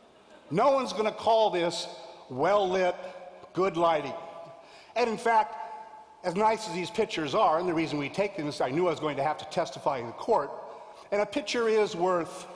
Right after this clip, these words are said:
more than a thousand words when you're trying to communicate numbers, abstract concepts like lux, the international measurement of illumination, the Ishihara color, uh, color perception test values.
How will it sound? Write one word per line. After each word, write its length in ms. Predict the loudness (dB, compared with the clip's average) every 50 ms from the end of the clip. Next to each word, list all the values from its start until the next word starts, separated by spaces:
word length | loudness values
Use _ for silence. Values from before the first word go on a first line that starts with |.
| -18 -20 -20 -20 -20 -12 -4
more 320 | 0 2 4 4 4 4 4
than 180 | 2 0 -2
a 60 | -2
thousand 480 | -2 0 2 4 4 2 2 0 -2 -2
words 460 | 0 2 2 2 0 -2 -4 -8 -8 -6
when 140 | -4 -2 -2
you're 100 | -2 -2
trying 320 | -2 -2 0 0 0 0 -2
to 60 | -2
communicate 760 | -2 -2 0 0 0 0 0 -2 -2 -4 -2 -2 -4 -6 -8 -12 -18 -20 -10 -6
numbers, 800 | 0 0 2 2 2 0 0 2 2 2 0 -2 -4 -6 -10 -12 -16 -18 -14 -6 0
abstract 540 | 0 0 0 0 0 0 0 0 0 0
concepts 560 | 0 0 0 0 -2 -2 -2 -2 -2 -2 -2 -2
like 220 | 0 0 -2 -2
lux, 420 | -2 0 2 2 2 0 -4 -8 -8
the 80 | -6
international 540 | -6 -4 -4 -2 -2 -2 -2 -4 -4 -4 -4
measurement 500 | -2 -2 -4 -4 -4 -4 -6 -4 -4 -6
of 100 | -6 -8
illumination, 720 | -6 -4 -2 -2 0 0 0 -2 -2 -4 -6 -6 -6 -6 -8 -8 -12 -20 -20 -20 -10 -4
the 80 | -2 0
Ishihara 560 | 2 2 2 2 4 4 4 4 2 2 0
color, 360 | 0 0 0 2 2 0 -2 -4 -8 -12 -14 -14 -12 -6 -4
uh, 100 | -4 0
color 240 | 0 0 0 0 0
perception 540 | -4 -4 -2 0 0 0 0 -2 -4 -6
test 340 | -2 -2 -2 -2 -2 -2 -2
values. 580 | 0 2 4 4 2 2 0 -4 -4 -6 -8